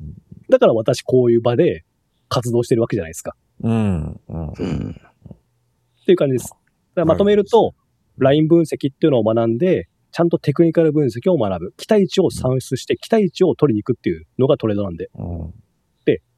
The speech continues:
Speaker 1: 大事なのは、何がいいか悪いかの判断もできないのに、ひたすらライン引いたって、上手くなるわけないんですよ。
Speaker 2: うん。
Speaker 1: だったら、教わった方が早いです。
Speaker 2: うん。
Speaker 1: で、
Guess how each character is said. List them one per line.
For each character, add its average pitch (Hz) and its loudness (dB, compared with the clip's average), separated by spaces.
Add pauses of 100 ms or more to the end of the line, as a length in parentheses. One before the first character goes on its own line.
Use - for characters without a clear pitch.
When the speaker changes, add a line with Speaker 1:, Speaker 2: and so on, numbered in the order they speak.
Speaker 1:
大 170 4
事 254 -2
な 240 2
の 117 0
は、 101 0
何 226 2
が 180 2
い 165 0
い 160 -4
か 110 -2
悪 113 0
い 127 -2
か 107 -2
の 95 -6
判 151 0
断 120 0
も 92 -8
で 110 -4
き 147 0
な 123 0
い 101 -4
の 92 -8
に、 107 -2
ひ - -10
た 196 4
す 196 -6
ら 196 4
ラ 156 4
イ 160 2
ン - 0
引 156 -2
い - -8
た 156 0
っ - -12
て、 104 -2 (160)
上 185 4
手 - -8
く 127 0
な 117 2
る 107 0
わ 92 -8
け 127 -2
な 107 0
い 110 0
ん 92 -8
で 85 -12
す - -12
よ。 80 -10 (420)
Speaker 2:
う 101 -8
ん。 85 -6 (680)
Speaker 1:
だ 233 4
っ - -8
た 180 4
ら、 131 2 (180)
教 143 2
わ 160 4
っ - -8
た 170 2
方 120 0
が 90 -8
早 98 -8
い 85 -8
で 82 -10
す。 - -20 (540)
Speaker 2:
う - -12
ん。 78 -14
Speaker 1:
で、 151 2